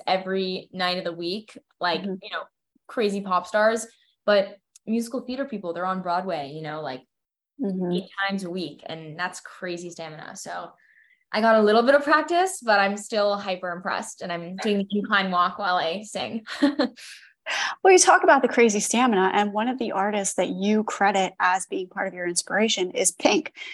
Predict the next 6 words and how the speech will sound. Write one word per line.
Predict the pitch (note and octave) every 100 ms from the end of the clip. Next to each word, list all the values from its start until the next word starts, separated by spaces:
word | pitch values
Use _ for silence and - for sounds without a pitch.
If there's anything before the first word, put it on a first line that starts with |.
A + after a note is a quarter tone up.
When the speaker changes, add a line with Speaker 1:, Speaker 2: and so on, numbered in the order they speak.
| - -
Speaker 2:
who | G3+
is | A3 A#3
from | - G3+ A3
Philadelphia | C4 C4 D4 D4 D4 G#3+ G3+ -
area. | F#3+ F#3+ G3 G3+ - - - _ -
And, | G3+ G#3 G3+